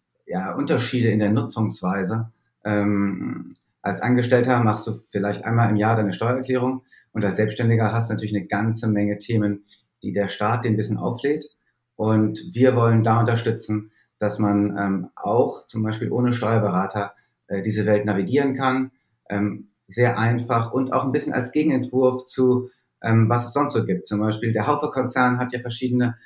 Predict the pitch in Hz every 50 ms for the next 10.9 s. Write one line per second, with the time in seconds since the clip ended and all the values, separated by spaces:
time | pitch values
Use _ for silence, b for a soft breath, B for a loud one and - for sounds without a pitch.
0 | B B B B _ _ 110 110 104 - 107 107 104 95 82 113 120 139 135 120
1 | 127 127 127 123 120 123 120 117 117 - _ _ _ _ _ _ _ - 110 110
2 | 113 113 113 113 - - 110 110 107 107 107 113 110 113 117 127 127 123 123 110
3 | 123 123 127 123 - 117 113 110 107 95 90 - 104 104 113 117 110 117 113 107
4 | 110 104 104 104 107 110 123 131 135 131 - _ _ _ _ _ - 123 135 143
5 | 135 123 117 117 113 - 113 110 110 110 143 151 135 147 139 139 139 139 b b
6 | b b b _ _ - 110 110 107 110 110 - - 143 143 139 139 139 131 131
7 | 123 - - _ _ _ _ _ 110 117 120 117 120 123 127 127 127 127 127 120
8 | 120 127 120 123 127 123 123 117 113 - 104 104 127 139 135 135 - - - 120
9 | 127 120 117 117 117 110 110 113 110 110 110 110 - - 107 110 104 - 120 117
10 | - 113 113 110 - - 107 - 120 117 - - 95 92 95 98 -